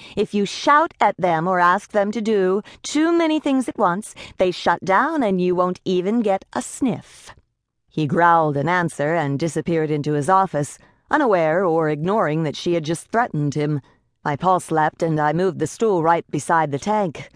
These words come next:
Vanessa sighed. "God save him," she muttered as she got up. "That man could break his balls with his tongue."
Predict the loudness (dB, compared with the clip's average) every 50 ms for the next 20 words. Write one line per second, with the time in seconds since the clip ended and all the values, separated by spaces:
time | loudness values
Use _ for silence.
0 | _ _ _ _ _ _ -6 -4 -4 -4 -4 -4 -6 -4 0 2 4 4 4 4
1 | 2 0 -2 -6 -8 -12 _ _ _ _ _ _ _ _ -2 0 0 2 2 0
2 | 0 -2 -8 -6 -4 -2 0 0 -2 -2 -4 -6 -4 -4 -4 -6 -8 _ _ _
3 | _ _ -12 -6 -2 -2 0 0 0 0 0 -2 -2 0 0 -2 -2 -4 -4 -6
4 | -2 0 0 0 0 0 -2 -4 -6 -14 _ _ _ _ _ _ _ _ 2 2
5 | 2 4 2 0 0 0 0 0 0 -2 -4 -4 0 0 2 2 0 0 -2 -4
6 | -4 -4 0 2 4 4 4 4 2 0 -2 -2 -4 -2 -2 -2 -4 -2 -2 0
7 | 2 2 0 0 -4 -8